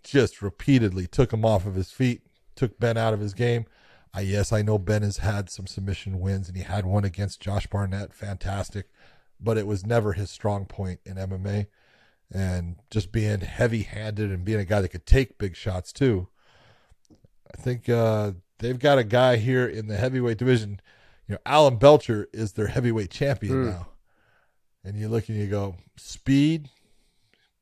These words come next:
Speaker 1: good power, but that's a damn redwood. That is a big <laughs> dude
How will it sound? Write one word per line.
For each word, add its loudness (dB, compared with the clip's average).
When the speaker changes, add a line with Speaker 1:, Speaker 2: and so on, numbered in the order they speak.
Speaker 1:
good 2
power, 4
but -2
that's -4
a -4
damn 0
redwood. -2
That 2
is 0
a 2
big 0
<laughs> -
dude 6